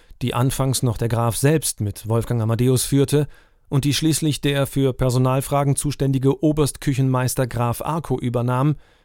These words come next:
kam es zum Streit, in dem Graf Arco die Kontrolle verlor und den rebellierenden Wolfgang Amadeus mit einem Fußtritt vor die Tür setzte.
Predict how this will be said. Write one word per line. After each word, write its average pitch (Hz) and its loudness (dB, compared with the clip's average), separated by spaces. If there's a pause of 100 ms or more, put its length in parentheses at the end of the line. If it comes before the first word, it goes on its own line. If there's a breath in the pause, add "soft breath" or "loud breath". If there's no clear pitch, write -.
(180 soft breath)
kam 170 0
es - -2
zum 185 -4
Streit, - -4 (420 soft breath)
in 110 -2
dem 107 -2
Graf 110 -2
Arco 135 0
die 123 0
Kontrolle 131 2
verlor 113 2 (360 soft breath)
und 131 0
den 127 2
rebellierenden 127 2
Wolfgang 135 0
Amadeus 123 0
mit 127 -2
einem 147 0
Fußtritt - -6
vor 156 0
die 127 0
Tür 170 0
setzte. 98 -8